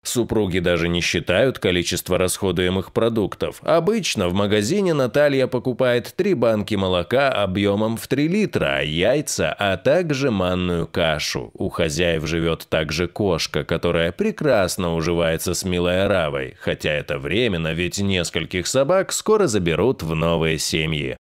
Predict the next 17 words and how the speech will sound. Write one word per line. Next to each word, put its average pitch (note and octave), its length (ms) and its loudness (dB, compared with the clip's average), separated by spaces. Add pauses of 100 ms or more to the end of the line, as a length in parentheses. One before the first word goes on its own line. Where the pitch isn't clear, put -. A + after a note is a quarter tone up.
Специалисты F#2 720 0
утверждают, F2+ 640 2
что - 200 -2
такое E2 500 2
огромное E2 520 0
количество F2 640 -2
щенков F#2 640 0
появляется C#3+ 800 0
на C#3+ 120 0
свет C3+ 400 0
крайне D#3+ 720 2
редко. G#2+ 720 0
Не E2 260 -2
исключено, F2 760 -2
что D#2 260 -4
Кира F2 380 0
стала E2 500 0